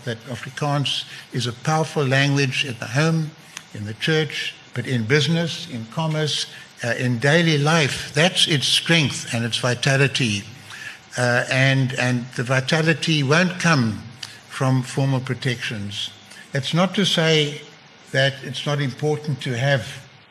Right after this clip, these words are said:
public places where Afrikaans has a guaranteed space and, and a presence. Uh, I, I have never been, uh, responsible for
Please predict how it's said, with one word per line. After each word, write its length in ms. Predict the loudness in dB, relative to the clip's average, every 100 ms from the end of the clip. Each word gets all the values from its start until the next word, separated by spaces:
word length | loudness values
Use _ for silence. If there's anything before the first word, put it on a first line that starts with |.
| -20 -20 _ -20 0
public 320 | 2 4 2 0
places 680 | 2 2 4 2 2 2 2
where 360 | 2 2 0 -6 -16 -10
Afrikaans 720 | -6 -4 -2 0 2 2 2 0
has 320 | 0 2 2
a 120 | 0
guaranteed 880 | 2 2 4 2 2 2 4 2 0 -4
space 560 | -4 0 0 2 2 0
and, 180 | -2 -2
and 180 | -4 -4
a 40 |
presence. 720 | -2 2 2 2 -2 -4 -6 -8 -20 -18 -20 -20 -8 -4
Uh, 180 | -2 2
I, 220 | 4 4
I 180 | 4 4
have 260 | 6 6
never 240 | 4 6 4
been, 460 | 6 6 6 4 0 -4
uh, 260 | -4 -4 -6 -14 -20 -18 -18 -12
responsible 760 | -8 -6 -4 -2 -2 -4 -6 -8
for 420 | -8 -8 -8